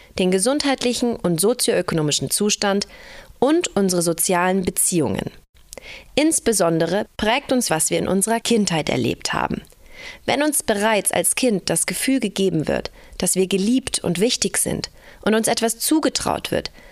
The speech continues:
dann entwickeln wir auch ein positives Bild von uns selbst. Ein negativer Selbstwert kann wiederum entstehen, wenn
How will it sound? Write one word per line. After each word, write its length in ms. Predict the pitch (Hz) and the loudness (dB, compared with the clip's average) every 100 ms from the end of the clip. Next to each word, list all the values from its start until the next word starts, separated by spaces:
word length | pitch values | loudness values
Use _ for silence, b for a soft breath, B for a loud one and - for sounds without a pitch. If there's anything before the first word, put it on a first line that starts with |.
| B B | B B
dann 200 | 170 190 | 0 2
entwickeln 460 | 262 - 262 269 247 | 0 0 0 2 2
wir 160 | 233 | 2
auch 80 | 208 | 2
ein 180 | - 220 | 0 0
positives 640 | - 254 196 - 151 143 | 2 2 2 0 0 -2
Bild 280 | - 156 139 | 0 0 2
von 160 | - - | -2 -2
uns 220 | - - | -2 -2
selbst. 460 | - - - - - B B B B B B | -2 -4 -6 -8 -12 B B B B B B
Ein 160 | - 165 | 0 2
negativer 520 | 165 214 226 247 240 | 2 2 0 0 2
Selbstwert 560 | 233 240 - 247 254 - - - | 2 0 0 0 -2 -4 -14 -2
kann 180 | 208 | 0
wiederum 320 | 208 240 226 220 | 2 2 2 2
entstehen, 640 | 214 - 196 220 226 - - | 0 0 0 2 0 -4 -2
wenn 280 | 202 214 | 0 0